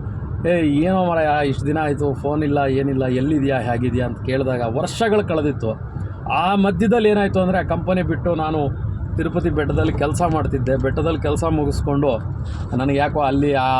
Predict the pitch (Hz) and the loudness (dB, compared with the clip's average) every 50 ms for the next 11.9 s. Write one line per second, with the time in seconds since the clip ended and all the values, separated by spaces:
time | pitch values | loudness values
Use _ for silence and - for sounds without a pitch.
0 | 127 127 127 131 127 123 - - 151 131 147 156 165 165 165 160 - 175 160 160 | 0 0 0 -2 -4 -4 -4 -6 -2 -2 0 0 0 -2 -2 -2 -2 -2 -2 -2
1 | 160 - 185 156 147 131 127 123 110 110 135 139 135 151 147 143 139 131 131 143 | -2 -2 -2 0 0 0 -2 -2 -4 -4 -6 -4 -4 -2 -2 -2 -2 -2 -4 -6
2 | 135 - - 139 135 151 143 131 135 - 95 151 156 165 147 131 131 143 156 175 | -8 -6 -6 -6 -4 -4 -4 -4 -4 -4 -4 -2 -2 0 0 2 2 2 2 0
3 | - 165 160 156 151 139 127 - - - - - - - - - - 135 131 135 | 0 0 -2 0 0 -2 -2 -4 -8 -12 -16 -18 -16 -16 -14 -8 -6 -2 -2 -2
4 | 131 - - 156 165 160 156 156 160 151 - 143 139 123 151 151 147 143 139 139 | -2 -2 -2 -2 0 0 0 -2 -2 -2 -2 -2 -2 -2 -2 -2 0 0 -2 -2
5 | 127 143 131 135 131 127 127 123 117 127 143 147 131 131 113 110 - - - - | -2 -2 -2 0 0 0 0 0 0 0 0 2 0 0 -2 -2 -6 -8 -12 -14
6 | - - - - - - - - - - - - - 139 170 180 180 175 160 151 | -14 -16 -16 -16 -16 -14 -14 -14 -14 -14 -14 -6 -2 -2 0 2 2 2 2 0
7 | 147 143 143 143 143 147 143 147 147 143 143 131 160 156 165 147 185 190 180 175 | 0 2 2 4 4 4 2 2 2 0 0 0 -2 -2 0 0 2 2 2 2
8 | 160 151 165 160 - - 180 165 139 151 143 151 160 160 160 165 160 147 160 151 | 2 0 0 -2 -2 -4 -4 -2 0 0 -2 0 0 0 -2 -2 -2 -2 -2 0
9 | 143 139 127 120 135 147 156 165 170 165 151 139 127 139 139 135 147 139 127 127 | 0 -2 0 0 0 2 2 2 2 2 2 0 0 0 -2 -2 -2 -4 -2 -4
10 | 131 - - 123 117 - 101 - 123 123 123 - 123 120 123 - 113 113 113 - | -6 -6 -6 -10 -10 -10 -6 -4 -2 -2 -2 -2 -4 -6 -4 -4 -6 -6 -4 -4
11 | 139 127 131 127 120 120 104 - 127 135 139 139 139 131 120 117 110 | -4 -2 -2 -2 -2 -2 -2 -2 0 0 2 2 0 0 0 -2 -4